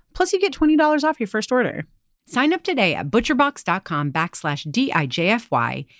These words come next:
Speaker 2: and use the code D I J F Y, short for "Didn't I Just Feed You," to choose your free offer and get twenty dollars off.
Speaker 1: This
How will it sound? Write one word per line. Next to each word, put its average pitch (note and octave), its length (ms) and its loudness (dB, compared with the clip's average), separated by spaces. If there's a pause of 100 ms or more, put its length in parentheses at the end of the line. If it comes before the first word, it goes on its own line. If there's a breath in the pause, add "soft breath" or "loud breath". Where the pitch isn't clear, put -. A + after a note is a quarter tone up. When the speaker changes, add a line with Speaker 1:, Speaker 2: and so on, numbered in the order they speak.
(160 soft breath)
Speaker 2:
and G#3 160 6
use A#3 240 2
the A3+ 80 0
code A#3 380 2 (120)
D E3+ 160 0
I C#3+ 120 2
J C3+ 160 0
F C3 180 -4
Y, A#2 300 0
short - 440 0
for E3+ 120 -4
"Didn't F#3 340 0
I G#3 80 2
Just A3 280 -4
Feed B2+ 200 0
You," B2+ 220 -2 (300 soft breath)
to - 100 -8
choose F#3+ 240 4
your D3+ 80 4
free D4 260 2
offer B3 400 0
and D#3 140 -2
get - 180 -8
twenty A3 260 2
dollars E3+ 380 0
off. - 320 -8 (240)
Speaker 1:
This A3 320 -4